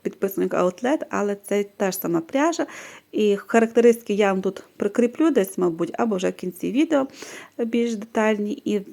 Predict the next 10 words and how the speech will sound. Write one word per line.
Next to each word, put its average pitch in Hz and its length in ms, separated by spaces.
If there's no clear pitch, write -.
вона 208 320
така 190 360
різдвяна 175 640
для 214 200
мене, 262 400
і 190 120
я 196 160
хочу 202 560
зв'язати 190 480
собі 175 480